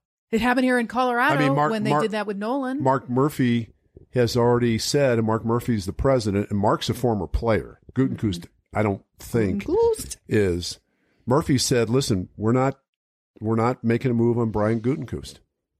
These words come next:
Speaker 2: That's off the
Speaker 1: Wow.
Speaker 2: board." So, I mean, th-, th-, they have to eventually, it just sometimes takes them a while to get there. They have to get to the realization that if he's not coming back, well, listen, he's thirty-seven years old.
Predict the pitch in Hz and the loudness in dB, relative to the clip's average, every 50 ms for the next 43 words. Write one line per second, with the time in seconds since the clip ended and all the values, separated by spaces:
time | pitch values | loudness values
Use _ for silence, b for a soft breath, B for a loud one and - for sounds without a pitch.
0 | _ _ _ _ - 110 107 - - 117 110 117 180 - 107 95 127 147 123 95 | _ _ _ _ -4 -4 -2 0 0 2 2 2 0 -2 -2 0 0 0 0 -2
1 | - - _ _ _ _ _ _ _ _ _ - - - 151 147 139 135 135 131 | -6 -10 _ _ _ _ _ _ _ _ _ -8 -2 0 2 2 4 4 2 2
2 | 127 123 - _ _ _ - 123 135 135 131 123 123 - - 139 143 143 127 151 | 2 0 -2 _ _ _ -4 0 0 2 2 0 -2 -4 -8 -14 -10 -4 0 2
3 | 180 190 165 170 165 151 - - - 139 120 110 101 120 139 151 - - 123 101 | 2 2 2 2 0 -2 -2 -2 0 0 0 0 0 0 -2 -2 -2 -4 -6 -4
4 | 92 92 87 92 - _ _ _ - 135 131 151 - - 147 135 - 139 123 117 | -4 -4 -6 -6 -8 _ _ _ -8 -4 -2 -2 0 0 0 0 0 0 -2 -2
5 | 110 - - 139 123 - - - 107 101 98 98 101 98 95 90 95 87 113 120 | -2 -2 -2 -2 -2 -2 -2 -4 -2 -2 0 0 2 0 0 -2 -4 -6 -8 -8
6 | - - 87 87 b b b b b - 147 180 175 170 165 160 - 147 - _ | -6 -8 -12 -12 b b b b b -2 0 0 2 0 0 -2 -4 -8 -10 _
7 | _ _ _ - 113 107 139 139 - - 143 110 113 110 110 120 123 113 110 104 | _ _ _ -12 -2 -2 -2 -2 -2 -6 -6 -4 -4 -2 -2 0 0 0 -2 -2
8 | 87 110 113 127 123 - - 104 98 95 104 104 101 - 117 123 131 - - 123 | 0 0 0 0 0 -2 -4 -6 -2 0 0 0 0 0 0 0 0 0 -2 -8
9 | 113 98 113 120 120 123 - - 120 104 101 92 95 110 127 131 117 110 - - | -6 -4 -2 -2 -2 -2 -2 -6 -6 -6 -6 -2 0 0 0 0 -2 -4 -8 -14
10 | b b b b b b b b 127 147 143 139 135 131 - _ - - 160 185 | b b b b b b b b 0 2 4 4 2 0 -4 _ -8 -2 -2 -2
11 | - - 104 73 76 90 127 131 - - - 139 139 139 139 139 139 135 - - | 0 -2 -6 -6 -8 -8 -6 -6 -6 -4 -2 0 0 2 2 0 0 0 0 2
12 | 147 135 127 123 120 113 110 104 107 123 156 180 143 - - - - | 0 0 0 0 -2 -2 -2 -2 -2 -2 -2 -2 -4 -8 -10 -16 -18